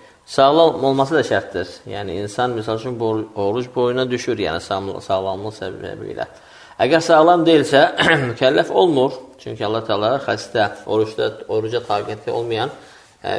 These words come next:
üzür sahiblərinə orucu təklif etməmişdir. Onlara kəfara gətirməyə əmr etmişdir. Və bu şərtlərlə oruc, həmçinin muqim, muqim,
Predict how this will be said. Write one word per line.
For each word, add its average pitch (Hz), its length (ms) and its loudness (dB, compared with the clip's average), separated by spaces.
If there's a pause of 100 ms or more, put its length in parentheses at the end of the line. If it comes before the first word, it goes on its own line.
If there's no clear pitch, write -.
(120)
üzür 123 300 0
sahiblərinə 104 580 -2
orucu 120 400 0 (320)
təklif 143 340 -8
etməmişdir. 107 580 -10
Onlara 117 560 -4
kəfara 117 480 -2
gətirməyə 107 480 -4
əmr 95 160 -8
etmişdir. - 400 -12
Və 117 100 -4
bu 120 120 -4
şərtlərlə 117 480 -4
oruc, 113 260 -4 (480)
həmçinin 170 320 0
muqim, 160 460 2 (640)
muqim, 117 480 -4